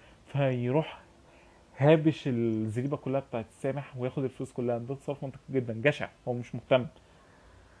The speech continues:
هما بيقسموا فلوس نجلاء فرضاً انها اتمسكت، وفرحانين فشخ ومش شايفين ان هما في خطر عليهم.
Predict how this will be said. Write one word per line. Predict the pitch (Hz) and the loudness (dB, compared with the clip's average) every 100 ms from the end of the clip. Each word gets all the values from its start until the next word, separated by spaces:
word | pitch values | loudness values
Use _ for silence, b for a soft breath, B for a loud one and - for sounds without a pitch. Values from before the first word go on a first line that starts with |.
| b b b b - - | b b b b -20 0
هما | 143 156 | 6 8
بيقسموا | 147 143 - 156 156 | 8 6 2 2 0
فلوس | - 156 - | 0 -4 0
نجلاء | 131 123 151 - | 0 2 0 0
فرضاً | - 151 147 | 2 4 4
انها | 131 135 | 4 2
اتمسكت، | - 135 - 123 117 | 0 -4 -2 -4 -2
وفرحانين | 123 123 120 - 135 156 | 4 8 8 8 6 6
فشخ | 156 151 156 - | 6 6 6 2
ومش | 127 120 120 120 120 | -6 -4 -4 -4 -6
شايفين | - - 127 123 156 | -6 -2 -2 0 0
ان | 147 | 0
هما | 151 147 | 0 0
في | 151 | 0
خطر | 151 147 156 | 2 2 4
عليهم. | 123 117 131 123 | 2 4 2 0